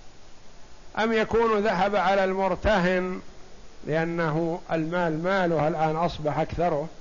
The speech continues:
أم يكون ذهب على الراهن؟ نقول فيه تفصيل، نأتي بالأمين الثقة العدل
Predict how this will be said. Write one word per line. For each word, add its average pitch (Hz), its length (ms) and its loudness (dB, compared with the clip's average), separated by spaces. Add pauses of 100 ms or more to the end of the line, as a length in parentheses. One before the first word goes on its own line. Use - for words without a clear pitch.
(680)
أم 220 140 0
يكون 220 360 2
ذهب 190 300 4
على 170 300 4
الراهن؟ 151 1080 4 (2000)
نقول 190 760 4 (600)
فيه 170 500 2 (680)
تفصيل، 156 500 -2 (2000)
نأتي 208 500 2
بالأمين 196 640 0
الثقة 170 680 0
العدل 165 520 0